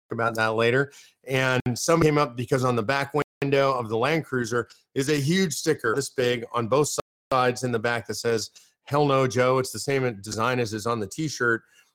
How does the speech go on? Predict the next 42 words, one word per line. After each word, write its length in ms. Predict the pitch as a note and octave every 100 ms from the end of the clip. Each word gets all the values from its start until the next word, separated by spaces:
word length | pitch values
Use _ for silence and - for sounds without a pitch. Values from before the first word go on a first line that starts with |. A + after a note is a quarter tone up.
| _
Guy 140 | B2 C#3+
was 140 | C3
coming 220 | C#3+ C3+
up 140 | C3+ -
to 60 |
take 220 | - B2+
a 40 | -
picture 340 | - B2+ -
of 100 | A2
it 100 | G#2
'cause 100 | A2+
he 60 | A2
wanted 260 | A2 A2
to 60 | G#2+
buy 180 | G#2+ A2+
one 260 | A2+ A2
for 100 | G2
the 60 | G2+
back 260 | G#2+ G#2 A2+
window 200 | G#2+ G2
of 60 |
his 240 | G2+ A2+ -
pickup 360 | A#2+ - F2+
truck. 280 | - F2 - _ - - _
So 140 | - C#3+
we 100 | D3
met 220 | D#3+ -
some 140 | D3
nice 260 | D3 D3 -
new 100 | C#3
conservatives, 640 | - A#2+ D3+ C#3+ C#3 B2
exchanged 480 | A2+ - D3+ C#3 A#2+
cards. 400 | C3 C3+ C3+ A2+
We're 120 | B2+
gonna 120 | C#3 C3
get 140 | C3
together. 560 | A#2 C3 C3 B2+ B2 - - _ _ _ _ _
It's 160 | F#3 A3+
a 80 |
good 400 | E3 C3+ D3+ D3
conversation 800 | - D3+ D#3 D3 - D#3+ D3 C3
starter. 440 | - A#2 F#2+ E2